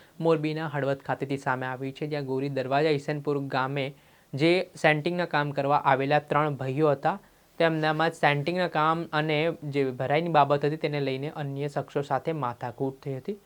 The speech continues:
જેમાં માથાકૂટ ઉગ્ર બનતાની સાથે જ આ પરિણામ બબાલનું છે તે ખૂબ જ ગંભીર આવ્યું છે. જેમાં જે ત્રણ જેટલા હુમલાખોરો હતા, આરોપીઓ હતા, તેમના દ્વારા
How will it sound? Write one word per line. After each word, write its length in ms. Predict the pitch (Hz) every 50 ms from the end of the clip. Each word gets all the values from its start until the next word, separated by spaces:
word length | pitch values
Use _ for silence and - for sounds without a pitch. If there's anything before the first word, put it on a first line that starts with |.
| _ _ _ _ - _ _ -
જેમાં 180 | 156 170 175 180
માથાકૂટ 500 | 175 160 151 - 175 151 - 170 170 -
ઉગ્ર 260 | - 156 147 147 151
બનતાની 560 | 147 139 135 135 131 - 147 147 143 143 143
સાથે 720 | 143 - - - 139 123 127 127 - - - 135 135 131 147
જ 40 | 147 - - _ _ _ _ _ _ _ -
આ 280 | 143 147 143 143 160 180 - _ _ _ _ _ _ _ _
પરિણામ 540 | - 147 143 147 147 147 160 165 160 139 131
બબાલનું 500 | 135 131 131 139 143 143 151 156 147 139
છે 320 | 135 - - 160 190 220 - _ _ _ _ -
તે 80 | 151
ખૂબ 240 | 143 - 147 135 151
જ 120 | 151 143 143
ગંભીર 400 | 143 135 131 127 120 135 131 123
આવ્યું 240 | 123 120 127 127
છે. 180 | 120 - - 139 - _ _ _ _ _ _ -
જેમાં 320 | 143 131 202 208 214 220 214
જે 120 | 196 208
ત્રણ 240 | 202 - 180 180 180
જેટલા 500 | 170 170 165 - 165 160 160 160 156 147 - -
હુમલાખોરો 560 | 135 139 156 170 170 165 - 156 147 147 143
હતા, 220 | 131 123 - 143
આરોપીઓ 400 | 139 131 135 139 139 139 147 143
હતા, 180 | 139 139 156 156
તેમના 360 | - 147 139 135 135 143 139
દ્વારા 400 | 131 131 131 135 147 147 165 -